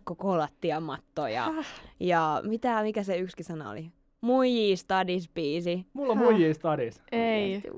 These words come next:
Speaker 1: voi herra
Speaker 3: No hei,
Speaker 1: mas.
Speaker 3: jos sä lähet Suomeen, niin mitä sä tarvit? Koko lattiamatto ja mulla on muijii stadis.
Speaker 1: Ja perkele.
Speaker 2: No se
Speaker 1: Niin.
Speaker 2: on kyllä se tärkein
Speaker 3: Ja sit
Speaker 2: ehkä.
Speaker 3: se,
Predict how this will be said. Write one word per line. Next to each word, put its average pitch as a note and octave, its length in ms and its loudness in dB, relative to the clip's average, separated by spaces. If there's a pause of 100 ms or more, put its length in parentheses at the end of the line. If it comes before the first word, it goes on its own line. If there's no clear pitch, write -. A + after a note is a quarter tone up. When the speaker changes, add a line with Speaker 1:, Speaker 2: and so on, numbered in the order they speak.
Speaker 1:
voi - 260 -8
herra - 340 -10
Speaker 3:
No D3 200 -4
hei, C#3+ 140 -2
Speaker 1:
mas. C#3+ 80 -4
Speaker 3:
jos D3+ 200 -2
sä E3 100 0
lähet D#3+ 280 0
Suomeen, C3+ 480 -2
niin C3 160 -10
mitä E3+ 240 -2
sä D3 60 -4
tarvit? B2 340 -8
Koko G3 240 -4
lattiamatto C#3+ 640 -4
ja C3 100 -4
mulla C#3+ 140 -4
on C#3+ 60 -6
muijii C3+ 340 -6
stadis. A#2 460 -14 (640)
Speaker 1:
Ja G3 140 -4
perkele. - 400 -8 (360)
Speaker 2:
No C4 200 2
se A#3+ 80 0
Speaker 1:
Niin. A3+ 100 4
Speaker 2:
on A3 120 0
kyllä B3 160 -4
se A#3 120 -6
tärkein D3+ 480 -6
Speaker 3:
Ja D3 60 -2
sit D3 120 -2
Speaker 2:
ehkä. G3+ 100 -10
Speaker 3:
se, C#3 240 -4